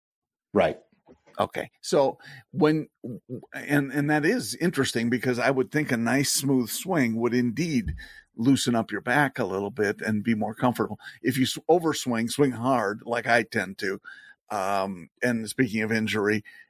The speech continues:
Speaker 2: I, I watched Tiger Woods, how he used to swing when he was younger, and that's probably how he damaged his back so badly.
Speaker 1: Oh, absolutely.
Speaker 2: He,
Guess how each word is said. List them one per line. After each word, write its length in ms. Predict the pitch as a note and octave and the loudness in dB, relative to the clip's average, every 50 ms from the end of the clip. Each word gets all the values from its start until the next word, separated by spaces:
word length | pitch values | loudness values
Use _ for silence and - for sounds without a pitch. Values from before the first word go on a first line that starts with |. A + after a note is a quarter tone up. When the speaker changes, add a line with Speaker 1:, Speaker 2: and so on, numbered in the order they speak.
| _ _ _ - | _ _ _ -2
Speaker 2:
I, 120 | A2+ - - - | -2 -2 -2 -2
I 200 | G2 A2 A#2+ G#2+ - - | 0 0 0 0 -2 -6
watched 640 | G#2+ F#2+ G2 B2 B2+ A2+ A#2+ - - - - _ - | -14 -10 -4 0 2 2 2 0 -2 -8 -10 _ 0
Tiger 300 | C3+ A#2+ G#2 A2+ G#2 G#2+ | 0 0 2 0 -2 -2
Woods, 640 | A2 A2+ A#2 A2 G2+ - - - - - - - - - | 0 2 2 0 0 -2 -2 -2 -2 -4 -8 -18 -12 -6
how 220 | - G#2+ G#2 F#2 G2 | -2 0 0 0 0
he 160 | G2+ G#2+ B2 | -2 -2 0
used 340 | B2+ A#2 A2+ A#2 A2 - - | 0 2 0 0 -2 -4 -6
to 60 | G2 | -6
swing 300 | G2+ - - A2 G2+ G2+ | -4 -4 -2 -2 -2 -2
when 120 | G2 G#2+ G2+ | -2 -2 -2
he 60 | G2 | -4
was 180 | F#2 G2 G2+ A2+ | -4 -6 -4 -2
younger, 400 | A2+ A2+ A2+ G2+ G2 F#2 F#2 - - - - - - - _ _ _ - | 0 0 0 0 -2 -4 -6 -10 -14 -18 -18 -18 -20 -20 _ _ _ -4
and 200 | B2+ B2 A2+ A#2+ | -2 0 2 2
that's 160 | B2+ B2+ - | 0 0 -2
probably 720 | - - B2+ B2 A#2+ A#2+ A2 - G2+ G#2 G2+ F#2+ D2 - - - | -2 0 2 2 2 2 0 -2 -2 -2 -2 -2 -4 -8 -8 -4
how 200 | - A2 A2 G#2 | 0 2 2 2
he 100 | G2+ G2+ | 2 0
damaged 460 | F#2+ - G#2+ G2+ G2+ G#2 G2 F#2+ - | 0 0 0 0 0 -2 -4 -4 -6
his 120 | - E2 - | -8 -10 -10
back 420 | _ - F#2+ A2 A#2 F#2 - - - | _ -4 0 0 0 0 -2 -4 -4
so 180 | - E2 C2+ | -4 -4 -4
badly. 420 | - - - - - - - F2+ - | -2 -2 -4 -4 -4 -4 -4 0 2
Speaker 1:
Oh, 120 | D3 B2 | 2 4
absolutely. 500 | G#2 G#2 - - G2 F#2+ F#2 F2+ E2 D#2+ | 2 0 -2 -2 -2 0 0 2 0 0
Speaker 2:
He, 140 | F#2 G#2 G2 | -2 -2 -4